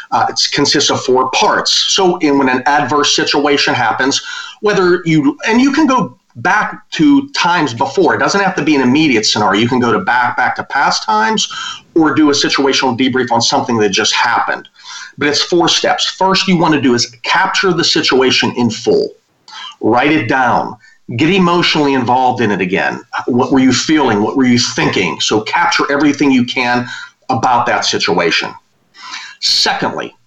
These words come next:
capture the outcomes, good, bad, or indifferent. What good things happen? What bad things happen? Get it all on paper. Think about it all. The third thing are, is essentially, what are key learnings that I can take from this?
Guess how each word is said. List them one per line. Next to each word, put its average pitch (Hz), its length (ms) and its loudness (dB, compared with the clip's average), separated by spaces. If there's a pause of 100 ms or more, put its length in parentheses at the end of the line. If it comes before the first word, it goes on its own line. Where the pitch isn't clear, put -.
(320)
capture 190 460 0
the 208 160 4
outcomes, - 840 -2 (400)
good, 170 480 0
bad, 139 500 -2
or 127 160 2
indifferent. 113 720 -4 (520)
What 120 420 -4
good 156 180 2
things 127 320 -2
happen? 85 500 -4 (220)
What 123 340 -2
bad 139 320 0
things 107 240 -4
happen? 82 480 -4 (640)
Get 156 180 0
it 156 80 0
all 143 220 2
on 127 180 -2
paper. 117 480 -2 (220)
Think 143 160 -2
about 113 260 0
it 101 80 -2
all. - 380 -4 (540)
The 139 80 -2
third 160 360 -2
thing 156 180 2
are, 143 300 0
is 135 380 2
essentially, 143 480 0
what 170 200 2
are 220 80 2
key 208 240 0
learnings 143 580 2
that 113 100 -6
I 139 80 0
can 202 200 -2
take 277 320 2
from - 220 -2
this? - 460 -2